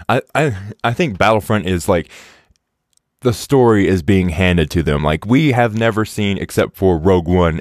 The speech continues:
a in the trenches movie. And even Rogue One is kinda like, you get these certain people. It's not like a random trooper in the, in the army. So I think that's gonna be really simple, and we'll get into this a little bit later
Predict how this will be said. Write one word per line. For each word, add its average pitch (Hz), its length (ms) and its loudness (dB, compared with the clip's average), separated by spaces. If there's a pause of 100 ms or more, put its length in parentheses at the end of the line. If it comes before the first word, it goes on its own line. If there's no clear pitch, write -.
a 80 300 0 (580)
in 139 160 2
the 190 80 2
trenches 95 480 -2
movie. 80 440 -4 (160)
And 104 100 0
even 120 220 0
Rogue 95 200 2
One 92 180 2
is 78 100 -6
kinda 78 180 -2
like, 73 280 -6 (280)
you 92 140 2
get 90 180 0 (180)
these 87 220 0
certain 78 320 -2
people. 78 300 0
It's - 100 -4
not 87 140 0
like 80 160 -2
a 82 60 2
random 85 400 2
trooper 78 560 0 (600)
in 80 220 0
the, 78 180 -4
in 80 120 0
the 71 320 -2
army. 73 400 0 (480)
So 85 400 0
I 98 100 0
think 104 180 0
that's - 200 0
gonna 85 120 0
be 73 220 -2
really 87 380 2
simple, 82 280 -6
and 78 60 -2
we'll 82 80 -2
get 92 120 0
into 90 140 2
this 80 300 -2
a - 80 -4
little 85 260 2
bit 73 300 -2
later 78 540 0